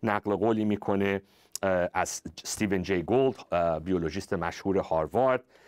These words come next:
که هیچ، اه، در طبیعت هیچ پیغام اخلاقی، خوبی و بدی در خود طبیعت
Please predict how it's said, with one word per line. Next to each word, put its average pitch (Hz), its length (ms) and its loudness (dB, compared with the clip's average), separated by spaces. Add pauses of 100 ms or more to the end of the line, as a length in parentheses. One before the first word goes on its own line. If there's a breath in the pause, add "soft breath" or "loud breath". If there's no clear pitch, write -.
(140 soft breath)
که - 140 -2
هیچ، - 600 -2 (280 soft breath)
اه، 98 120 0
در 95 280 0
طبیعت 107 760 -6
هیچ - 260 -4
پیغام 87 520 -2 (100)
اخلاقی، 92 760 -2 (280 soft breath)
خوبی 85 460 -6
و 80 180 2
بدی 82 440 -2
در 82 220 0
خود 120 320 -2
طبیعت 90 560 -4